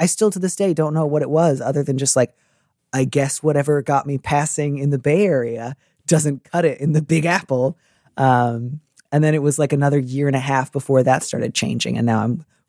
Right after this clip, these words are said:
roughly back to, like, eighty, eighty, ninety percent he, him, and then, like, ten to twenty percent either they or not quite sure or the occasional she.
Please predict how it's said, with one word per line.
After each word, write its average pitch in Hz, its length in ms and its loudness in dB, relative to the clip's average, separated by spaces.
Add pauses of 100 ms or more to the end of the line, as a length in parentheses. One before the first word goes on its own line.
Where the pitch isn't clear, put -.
roughly 120 460 0
back 113 320 0
to, - 200 -2
like, - 440 -2 (640)
eighty, 120 720 2
eighty, 127 260 4
ninety 113 340 -2
percent 110 500 -2
he, 117 220 0
him, 110 500 0
and 110 160 0
then, 104 140 -2
like, 101 220 -4
ten 110 200 -2
to 110 80 -4
twenty 110 220 -6
percent 110 500 -2
either 107 500 -2 (460)
they 120 380 2
or 107 300 -6 (120)
not 131 220 2
quite 117 180 -2
sure 113 300 0
or 107 360 -6
the 120 140 -2
occasional 110 480 -4
she. - 420 -2